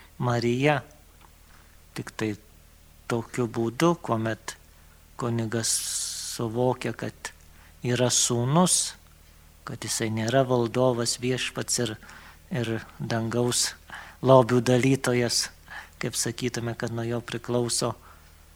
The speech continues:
kam duot, kam neduot sakramentus, ir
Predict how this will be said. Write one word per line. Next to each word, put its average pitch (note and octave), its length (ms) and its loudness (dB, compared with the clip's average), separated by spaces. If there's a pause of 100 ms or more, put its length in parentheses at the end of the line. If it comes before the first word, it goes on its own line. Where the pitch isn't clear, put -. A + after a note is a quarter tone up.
(340)
kam A#2+ 280 2
duot, C3+ 280 4
kam B2 260 0
neduot B2 380 0
sakramentus, B2+ 880 -4
ir A#2+ 120 -6